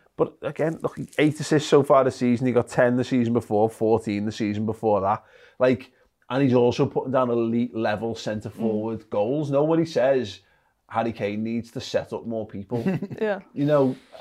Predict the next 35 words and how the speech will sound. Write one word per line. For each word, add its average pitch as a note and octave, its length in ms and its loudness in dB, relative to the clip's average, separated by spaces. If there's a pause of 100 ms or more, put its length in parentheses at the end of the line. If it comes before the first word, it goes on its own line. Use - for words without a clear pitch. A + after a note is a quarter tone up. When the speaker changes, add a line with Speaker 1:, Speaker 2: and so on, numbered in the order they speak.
(240)
Speaker 1:
and, C#3 160 -2
and C#3+ 180 2
we C#3+ 140 6
love, D3+ 200 4
and C3+ 140 6
everyone C#3 240 4
loves, C3+ 240 2
everyone D3+ 400 2
unequivocally C#3+ 720 0
loves A2+ 300 -4
Sadio C#3 320 2
Mane. B2 420 -4
He C3 60 0
doesn't E3 200 -4
put - 180 -18
down - 180 -4
those D3+ 180 -8
level D3+ 220 -4
of C#3+ 60 -10
assist D3 300 -12
numbers B2 280 -10
either. A2 160 -6
Speaker 2:
I C4+ 120 -6
think D#4+ 260 -6
as F4 140 -6
well C4 200 2
with C#4+ 140 -8
the C#4 100 -4
Torres A#3+ 420 -2
thing B3+ 300 -6
and A3 180 -8
kind G#3 280 -6
of G#3 100 -10
people G#3+ 340 -8
not, G3+ 240 -6